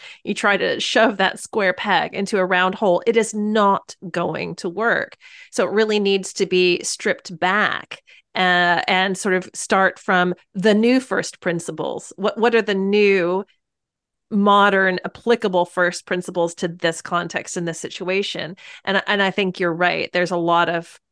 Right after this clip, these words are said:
sludginess <laughs> or stuckness in the mentality of not just some, but regulators as well. I think, you know, regulators and legislators, and, and that's super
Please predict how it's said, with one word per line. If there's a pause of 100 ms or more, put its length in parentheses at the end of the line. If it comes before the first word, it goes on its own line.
(240)
sludginess
<laughs>
or
stuckness (360)
in (140)
the
mentality (280)
of
not
just
some, (120)
but
regulators
as
well.
I
think,
you
know,
regulators
and
legislators,
and,
and
that's
super